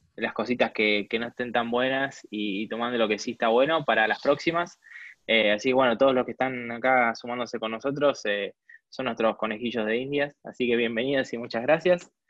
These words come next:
Y bueno, nada, esperemos que, que, que hoy podamos, eh, charlar de las cositas que, que queremos charlar y que, y nos saquemos todas las dudas y, y, y poder, eh, comunicarnos de,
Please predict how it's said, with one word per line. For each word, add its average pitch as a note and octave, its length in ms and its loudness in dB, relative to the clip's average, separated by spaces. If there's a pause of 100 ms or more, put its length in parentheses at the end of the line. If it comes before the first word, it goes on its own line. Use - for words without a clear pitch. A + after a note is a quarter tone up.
(420)
Y A#2 360 4
bueno, A2+ 200 4
nada, A2 200 4
esperemos C3 340 0
que, G#2+ 340 2
que, G2 480 0 (240)
que A2 80 -2
hoy A#2 160 2
podamos, A#2 520 -2
eh, G2 440 -6 (640)
charlar B2+ 480 4
de B2+ 80 4
las G#2+ 140 0
cositas A#2 340 -4
que, G#2 200 -4
que G2+ 220 -6
queremos G#2 300 -6
charlar A#2 320 0
y A#2+ 80 0
que, G2 340 -2
y G2+ 60 -8
nos G#2+ 160 -12
saquemos A2+ 320 -6
todas A#2 180 2
las G#2 100 -2
dudas C3 480 0
y, G#2 460 -8
y, G#2+ 140 0
y - 20 0
poder, A2+ 320 2
eh, A#2+ 160 2
comunicarnos A#2 560 -4
de, G2+ 300 -6